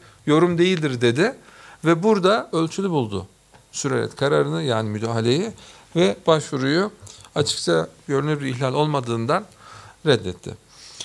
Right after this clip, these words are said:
Yani burada özen yükümlülüğüne, e, dikkat çekmek isterim, özen, özen yükümlülüğüne.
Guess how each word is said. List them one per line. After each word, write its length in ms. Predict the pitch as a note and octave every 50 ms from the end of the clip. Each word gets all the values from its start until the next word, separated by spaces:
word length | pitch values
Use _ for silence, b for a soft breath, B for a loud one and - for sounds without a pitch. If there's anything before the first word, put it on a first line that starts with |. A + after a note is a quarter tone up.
| B B B - -
Yani 360 | E3+ E3+ F3+ F#3+ F#3+ F3+ E3
burada 360 | F#3+ F#3+ F#3 F3 G3 F#3+ F#3+
özen 260 | F3+ E3 D3+ D#3 F#3 F#3+
yükümlülüğüne, 1000 | F#3 F3 D#3+ - - D#3+ D3+ D3+ D3 D3 C#3+ C3 C3+ C#3+ C#3+ D3+ E3+ F#3+ G3+ G#3 A#3+ - - - -
e, 440 | - B2+ C3 A#2+ A#2+ A#2+ A#2+ B2 A#2+
dikkat 260 | B2 - - E3+ E3+
çekmek 340 | - D3 B2+ - B2 A2+ A2
isterim, 260 | - - B2 A#2 B2
özen, 320 | A#2+ A2+ A#2 A#2 A#2+ A#2 -
özen 240 | C3 B2 A#2 A#2+ A#2+
yükümlülüğüne. 720 | A#2 A2+ A2+ - A#2+ A2+ A2+ A2+ A2+ A#2+ C#3+ E3+ F#3+